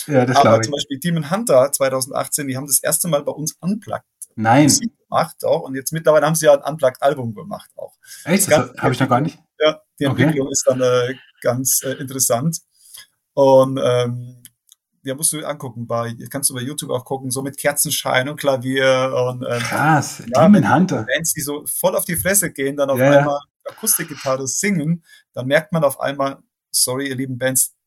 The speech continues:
Speaker 2: die können auch wirklich Musik machen. Also
Speaker 1: Ja.
Speaker 2: die können nicht nur schreien.
Speaker 1: Ja.
Speaker 2: Ähm, also genau, und, und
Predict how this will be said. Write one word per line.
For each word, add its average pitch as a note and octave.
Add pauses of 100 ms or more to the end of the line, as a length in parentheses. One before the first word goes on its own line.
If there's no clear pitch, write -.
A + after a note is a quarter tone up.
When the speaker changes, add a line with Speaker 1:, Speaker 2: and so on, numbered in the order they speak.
(100)
Speaker 2:
die A#2+
können D3
auch A#2+
wirklich C3
Musik C#3+
machen. G#2+
Also G2
Speaker 1:
Ja. F#2+
Speaker 2:
die G2
können E3
nicht G3
nur F3
schreien. D#3 (140)
Speaker 1:
Ja. A2 (200)
Speaker 2:
Ähm, A#2+ (460)
also B2
genau, A2+
und, A#2+
und C3